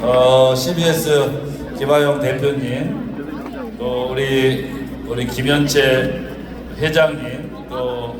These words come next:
이진희 회장님, 또 김길정 회장님, 우리 각, 어,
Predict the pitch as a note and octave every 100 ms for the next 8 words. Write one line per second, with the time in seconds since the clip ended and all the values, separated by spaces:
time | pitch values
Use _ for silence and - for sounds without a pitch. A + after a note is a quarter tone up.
0 | A#2 C#3 C3 C#3 C3 C3+ C#3+ C3+ C3 A#2+
1 | G#2 F#2+ - - - - - - - A#2
2 | A#2+ A#2+ B2+ B2 C#3+ C3+ C3 B2 C#3 D3+
3 | D3 D3 B2 A#2 G#2+ - - B2+ C3+ C3+
4 | C3 - - - - - B2+ - - -
5 | - - - - - A#2+ A#2+ A#2+ A#2+